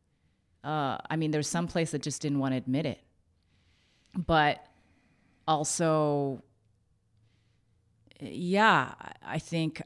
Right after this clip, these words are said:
I, I was scared that if it was, then what I was capable of.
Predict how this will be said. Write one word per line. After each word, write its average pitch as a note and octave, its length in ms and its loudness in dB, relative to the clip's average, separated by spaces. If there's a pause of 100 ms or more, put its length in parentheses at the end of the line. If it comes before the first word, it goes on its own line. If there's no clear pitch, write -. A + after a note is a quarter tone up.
I, D3+ 220 2 (180)
I D3+ 80 0
was F3+ 220 0
scared A2+ 480 -6 (480)
that D3 220 -4
if - 180 -4
it C#3+ 100 -4
was, C#3+ 480 0
then C3 380 -2 (240)
what C3+ 260 -4
I C3 80 -2
was B2+ 140 -6
capable - 500 -10
of. - 160 -16